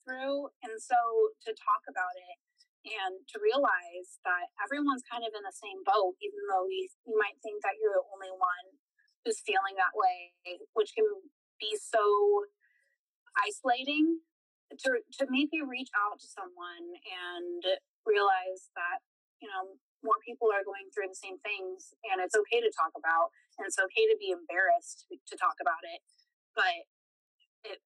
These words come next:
it'll be okay. <laughs> And, uh, more people are feeling the same way as you, and yeah, just, just talk to people and talk about it and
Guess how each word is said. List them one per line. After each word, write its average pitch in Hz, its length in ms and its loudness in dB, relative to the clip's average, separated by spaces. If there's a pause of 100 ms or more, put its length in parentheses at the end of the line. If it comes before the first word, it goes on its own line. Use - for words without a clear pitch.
it'll 220 160 2
be 233 120 -2
okay. 226 300 -2 (100)
<laughs> 247 320 -4
And, 214 360 -2 (840)
uh, 190 280 2 (520)
more 220 160 -2
people 233 400 -6
are 220 160 -4
feeling 214 240 0
the 208 120 -18
same 214 200 -12
way 208 240 -2
as 208 160 -8
you, 226 160 0 (240)
and 175 560 -10 (560)
yeah, 202 240 4
just, - 160 -14 (720)
just - 320 -8 (160)
talk - 360 2
to - 120 -20
people 302 480 -14
and 175 240 -16
talk 208 240 0
about 185 320 0
it 165 240 -20
and 339 480 -14